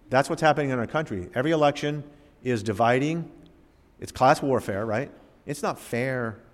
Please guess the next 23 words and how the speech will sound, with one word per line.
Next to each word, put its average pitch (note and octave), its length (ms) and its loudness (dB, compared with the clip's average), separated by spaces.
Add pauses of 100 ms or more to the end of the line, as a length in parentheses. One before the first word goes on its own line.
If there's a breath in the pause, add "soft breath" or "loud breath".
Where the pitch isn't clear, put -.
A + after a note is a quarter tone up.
(880 soft breath)
"He's C3+ 120 -6
taken E3+ 240 10
all D#3+ 180 12
that F#3 160 12
which F3+ 120 6
was E3+ 100 4
our F3 120 12
father's, B2 560 6 (160 loud breath)
hath C3 160 4
he C3+ 100 6
gotten B2 320 4
all A2+ 200 2
this B2 160 0
glory. A#2 580 -2 (160 loud breath)
And A#2 160 2
Jacob C3+ 300 2
beheld C3+ 300 2
the B2 60 0
countenance E3 600 -2
of D3+ 140 -2
Laban, G#2+ 360 -2
and G2+ 240 -4
behold, G2 680 0